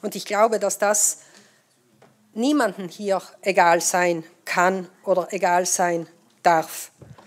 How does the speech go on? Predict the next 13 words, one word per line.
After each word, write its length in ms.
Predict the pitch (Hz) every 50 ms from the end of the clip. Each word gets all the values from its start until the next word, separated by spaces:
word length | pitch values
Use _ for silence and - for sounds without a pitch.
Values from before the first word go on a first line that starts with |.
| - - - _ _ - _ _ _ _ _ _ _ _ _ _ _ _ _ _ _
Und 460 | 254 233 240 240 240 - - - - _ _ _ _ _ _ - - _ _ _ _ _ _ _ _ _ _ _ _ _ _ _ -
dieser 320 | 269 285 285 - 262 - -
Haushalt 800 | 190 202 247 - - - - 269 269 269 277 277 - - - -
ist 260 | - 269 269 - -
in 140 | 254 220 202
meinen 400 | 196 190 196 226 262 269 247 214
Augen 400 | 185 202 196 214 254 240 240 185 -
auch 400 | 214 202 208 196 - - - - - _ _ - - -
Ausdruck 720 | 190 190 220 - - - - 262 269 277 269 - - -
genau 340 | 214 196 190 190 202 254
diesen, 460 | 269 220 233 247 262 - - 254 233 - - -
dieses 400 | 240 247 - - 214 - - -
Zustandes, 920 | - - 277 302 - - - 202 185 180 175 175 170 170 - - -